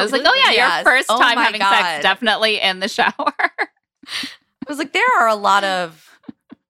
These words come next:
Speaker 3: logistics, just
Speaker 1: Yeah.
Speaker 3: mechanics of shower sex that aren't accurately portrayed.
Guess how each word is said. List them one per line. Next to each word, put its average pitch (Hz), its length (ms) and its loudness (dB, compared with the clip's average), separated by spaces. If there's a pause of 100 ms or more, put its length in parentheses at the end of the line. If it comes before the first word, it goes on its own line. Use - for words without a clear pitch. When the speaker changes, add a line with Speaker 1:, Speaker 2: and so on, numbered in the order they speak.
(840)
Speaker 3:
logistics, - 1200 -4 (220)
just - 440 -14 (120)
Speaker 1:
Yeah. 139 280 -4
Speaker 3:
mechanics 190 960 -4 (280)
of 190 120 -4
shower 175 380 -2
sex - 600 -6 (680)
that 196 120 0
aren't 196 300 0
accurately 135 640 -6
portrayed. - 680 -16